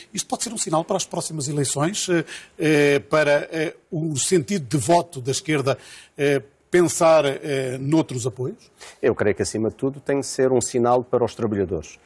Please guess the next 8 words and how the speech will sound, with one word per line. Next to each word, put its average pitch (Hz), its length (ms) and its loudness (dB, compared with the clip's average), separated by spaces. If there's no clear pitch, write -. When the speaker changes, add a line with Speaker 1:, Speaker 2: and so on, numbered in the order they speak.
Speaker 2:
É 113 120 -2
que - 140 -2
nós, 139 200 2
trabalhadores, 113 460 0
independentemente 113 560 -2
de - 60 -10
sermos 110 280 -2
cidadãos, 113 560 -2